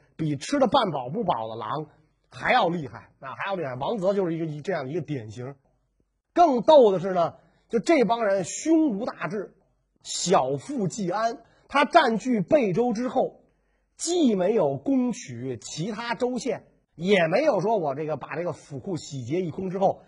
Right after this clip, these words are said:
然后我上梁山，是吧？像那个水浒里那帮人似的，我巨啸山林跟朝廷周旋，而是就在这个贝州城里关上门儿，过小朝廷的日子，坐等官军来攻。那这整个就是一个这个，怎么说呢？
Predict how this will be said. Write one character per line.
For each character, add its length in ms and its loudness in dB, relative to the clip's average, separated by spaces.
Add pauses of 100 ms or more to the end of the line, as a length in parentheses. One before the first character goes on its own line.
(100)
然 120 2
后 60 4
我 80 2
上 180 -2
梁 180 -2
山， 220 0 (200)
是 80 -4
吧？ 160 0
像 200 -6
那 60 -4
个 80 -6
水 160 -4
浒 140 -6
里 80 -4
那 100 -4
帮 160 -6
人 80 -6
似 80 -6
的， 60 -6
我 160 -6 (260)
巨 220 0
啸 260 0
山 220 2
林 260 4 (280)
跟 160 2
朝 220 -2
廷 160 -2
周 220 2
旋， 280 -8 (240)
而 260 6
是 160 4
就 380 6
在 200 2
这 100 -4
个 100 0
贝 320 4
州 180 4
城 240 -6
里 180 -4 (440)
关 220 8
上 120 2
门 100 2
儿， 280 0 (760)
过 200 4
小 200 -4
朝 180 -2
廷 160 -4
的 80 -2
日 220 -4
子， 120 -10 (380)
坐 520 8
等 160 0 (640)
官 340 4
军 200 -2
来 200 -4
攻。 260 -4
那 140 -12
这 100 -6
整 200 -4
个 140 -2
就 80 0
是 60 0
一 40 -2
个 80 -2
这 80 -2
个， 100 -4
怎 120 -14
么 60 -12
说 160 -4
呢？ 120 -4